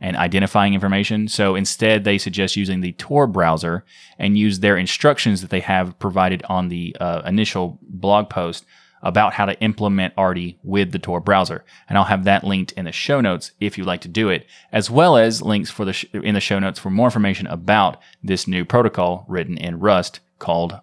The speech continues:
Arty. gimp two point ninety-nine point twelve has been released this week, which is another development release to get ready for gimp three point oh. The gimp team say that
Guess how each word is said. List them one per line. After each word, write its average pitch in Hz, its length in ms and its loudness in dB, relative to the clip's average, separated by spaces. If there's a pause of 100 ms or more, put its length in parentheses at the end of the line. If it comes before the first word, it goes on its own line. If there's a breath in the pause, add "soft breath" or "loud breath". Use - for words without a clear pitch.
Arty. 107 380 0 (1300 soft breath)
gimp 226 300 2
two 196 260 0
point 165 340 0
ninety-nine 131 680 0
point 120 320 -2
twelve 110 420 2
has 92 140 0
been 92 160 0
released 92 320 -2
this 95 180 -2
week, 117 260 0 (260 loud breath)
which 127 200 2
is 127 80 -4
another 131 360 6
development 104 480 2
release 95 400 -2 (160 soft breath)
to - 80 -6
get 123 220 2
ready 113 220 4
for 104 280 -2
gimp 95 480 -6
three 90 220 -4
point 87 300 -6
oh. 98 200 -2 (680 soft breath)
The 117 100 -4
gimp 160 280 2
team 110 400 0
say 98 460 2
that 92 360 0